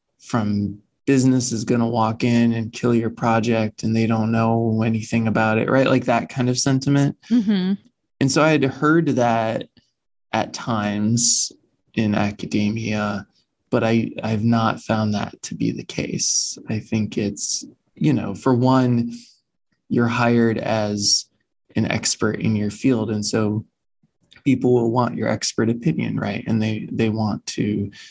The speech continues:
Speaker 1: uh, support what you do. And, and I'm not saying that would never happen, 'cause I'm sure there will be people listening that,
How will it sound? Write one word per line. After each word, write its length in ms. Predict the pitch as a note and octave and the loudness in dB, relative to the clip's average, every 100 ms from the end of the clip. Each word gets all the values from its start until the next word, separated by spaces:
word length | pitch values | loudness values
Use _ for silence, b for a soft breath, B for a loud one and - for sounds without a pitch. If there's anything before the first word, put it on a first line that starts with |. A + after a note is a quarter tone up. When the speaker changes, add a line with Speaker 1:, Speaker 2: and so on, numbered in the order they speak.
| B B _ - | B B _ -10
Speaker 1:
uh, 280 | - G2 G2 | -6 -6 -4
support 520 | - A2 - C#3+ - | -2 -2 0 0 0
what 220 | G#2+ - | -4 -6
you 80 | - | -8
do. 220 | - G2+ | -6 -4
And, 180 | A2 G#2+ B B | -2 -4 B B
and 60 | D3 | 2
I'm 80 | F3 | 4
not 180 | E3 B2 | 4 4
saying 220 | D#3 C#3+ | 4 4
that 200 | A#2+ - - | 2 0 -6
would 200 | D3 A#2 | -2 0
never 280 | G#2+ G#2 A#2+ | 0 0 0
happen, 400 | A#2 A2+ A#2 A2+ | 0 0 0 0
'cause 160 | A#2 A2+ | 0 0
I'm 140 | A2 | 0
sure 360 | - A2+ G#2 G#2 B B _ _ _ | 0 0 -2 -6 B B _ _ _
there 280 | - A2+ A2 | -4 0 2
will 200 | G#2+ G#2+ | 2 0
be 240 | - A#2 | 0 -2
people 360 | A2 G#2+ G2+ G#2+ | 0 -4 -2 0
listening 480 | G#2 - G#2 G2+ G2+ | 0 0 0 -2 -4
that, 240 | G2+ F#2+ | -6 -8